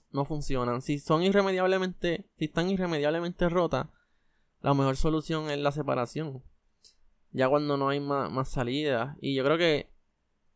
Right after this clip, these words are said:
uno se separa mucho más fácil, obviamente, cuando uno tiene una relación de convivencia sin, sin casarse legalmente ni a través de la iglesia. Y también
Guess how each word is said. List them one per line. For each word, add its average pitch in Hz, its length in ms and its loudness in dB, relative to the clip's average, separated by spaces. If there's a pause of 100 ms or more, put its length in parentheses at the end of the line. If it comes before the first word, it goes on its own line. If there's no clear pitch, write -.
(720)
uno 139 220 -4
se 175 120 -4
separa 170 400 6
mucho 143 340 2
más 170 220 2
fácil, 175 360 4
obviamente, 156 560 -2
cuando 131 360 -4
uno 135 180 -6
tiene 156 160 -4
una 160 120 0
relación 160 440 -2
de 151 80 -2
convivencia 147 680 -2
sin, 123 520 -8
sin 123 220 -12
casarse 131 640 -6 (580)
legalmente 139 800 0
ni 131 80 -4
a 127 60 -2
través 127 220 0
de 143 80 0
la 147 80 0
iglesia. 147 600 -2 (960)
Y 151 120 0
también 151 720 4